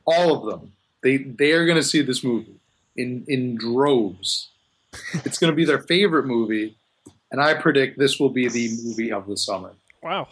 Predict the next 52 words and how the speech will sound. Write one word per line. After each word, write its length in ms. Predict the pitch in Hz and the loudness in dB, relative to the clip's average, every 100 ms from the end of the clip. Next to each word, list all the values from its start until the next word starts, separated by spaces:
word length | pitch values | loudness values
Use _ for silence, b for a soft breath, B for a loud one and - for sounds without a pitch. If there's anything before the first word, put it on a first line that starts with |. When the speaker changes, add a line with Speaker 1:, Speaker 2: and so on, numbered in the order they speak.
| - | 0
Speaker 2:
All 120 | 196 | 2
right. 240 | 247 185 | 4 4
You 140 | 190 226 | 4 4
have 180 | 233 233 | 4 4
that 180 | 247 | 2
on 80 | 247 | 0
tape. 360 | 262 247 156 - | 0 0 0 0
We're 140 | 170 | 2
gonna 140 | 214 202 | 2 2
come 140 | 220 | 2
back 240 | 208 202 - | 2 0 0
to 80 | 180 | 0
that 160 | 175 | 2
next 300 | 175 175 - | 2 0 -2
year. 240 | 175 143 131 | -2 0 0
You, 100 | 156 180 175 | -2 -2 -4
you 80 | |
just 200 | 202 214 | 2 2
wait. 320 | 214 185 147 - _ | 2 2 0 -4 _
And 140 | - 170 | -4 -2
in 120 | 190 | 0
September, 520 | 214 185 226 196 156 | -2 0 0 2 2
we'll 120 | 160 | 2
say, 160 | 165 160 | 0 -2
"Matt, 200 | 180 214 | -2 -4
what 120 | 240 | -6
the 100 | 160 | -4
hell 120 | 165 | 0
Speaker 1:
Just 200 | 127 - | 0 0
Speaker 2:
were 60 | 220 | -2
you 60 | 117 | -6
Speaker 1:
wait. 160 | 104 101 | -8 -10
Speaker 2:
thinking?" 140 | - b b b | -18 b b b
All 120 | 170 175 | -8 -6
right. 280 | 277 311 - _ _ _ _ _ _ _ _ _ | -6 -10 -16 _ _ _ _ _ _ _ _ _
And 100 | 156 | 0
he 120 | 180 214 | 4 4
is 100 | 220 | 4
the 60 | |
reigning 220 | 226 214 202 | 2 2 0
champion, 420 | 220 214 143 123 | 0 0 -2 -6
so 140 | - 135 | -4 -6
we 60 | |
can't 220 | 135 156 156 | -4 -6 -2
really 180 | 160 | -2
give 120 | 147 147 | -2 -6
him 100 | 139 | -8
too 120 | 160 | -8
much 200 | 135 - | -8 -8
crap, 240 | 135 127 | -6 -6
can 180 | - 135 | -6 -10
we? 140 | 127 | -10